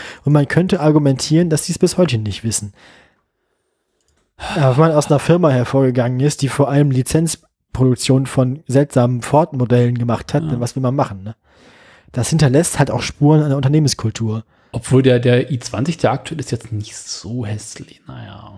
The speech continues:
Speaker 2: ist nicht wirklich schön, aber sie haben dazugelernt, kann man sagen.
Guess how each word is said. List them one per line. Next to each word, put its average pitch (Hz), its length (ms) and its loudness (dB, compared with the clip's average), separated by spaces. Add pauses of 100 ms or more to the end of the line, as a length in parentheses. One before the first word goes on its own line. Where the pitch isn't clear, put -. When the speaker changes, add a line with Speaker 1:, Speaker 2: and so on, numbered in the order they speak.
(340)
Speaker 2:
ist - 140 -4
nicht 113 180 2
wirklich 113 240 0
schön, 165 260 4
aber 135 200 2
sie 117 80 4
haben 123 100 2
dazugelernt, 117 540 0
kann 117 100 -4
man 104 160 -2
sagen. 104 320 -8